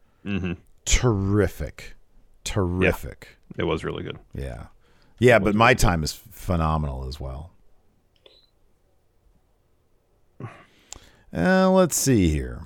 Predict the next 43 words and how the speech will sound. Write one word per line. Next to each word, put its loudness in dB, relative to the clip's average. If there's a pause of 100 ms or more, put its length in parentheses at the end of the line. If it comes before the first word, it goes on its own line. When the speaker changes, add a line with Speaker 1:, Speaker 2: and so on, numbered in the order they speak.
(160)
Speaker 2:
Oh, 8
wow. 4 (760)
We'll 8
end 6
on 6
this 2
one. -10 (1120)
Blue 6 (420)
says, -2
"How 6
do 8
you 8
decide 8
whether 6
a 4
fast 4
food 6
item 6
is 4
ris-, 4
is 2
worth 4
risking 2
your 4
health 4
over? -8 (580)
Is 0
there 4
anything 6
you 6
know 6
is 6
probably 6
not 4
good 6
for 2
you 6
to 6
eat 2
that 2
you'll 0
eat 4
anyway 2